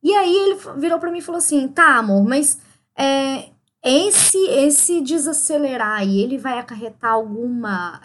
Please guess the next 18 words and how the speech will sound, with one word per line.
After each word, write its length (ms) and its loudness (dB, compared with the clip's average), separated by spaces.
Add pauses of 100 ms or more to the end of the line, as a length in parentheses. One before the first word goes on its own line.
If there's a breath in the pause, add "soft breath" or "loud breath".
é, 60 -6
perda 380 -2
financeira?" 720 -4 (920)
Porque, 760 0
né, 220 0
tipo, 180 -8
ele 140 -2
já 140 0
ficou 180 -10
assim, 240 -4
"Ah, 220 -8
putz, 320 -6
o 100 -18
que 140 -14
que 60 -6
seria 200 -2
esse 180 -2
desacelerar? 880 -4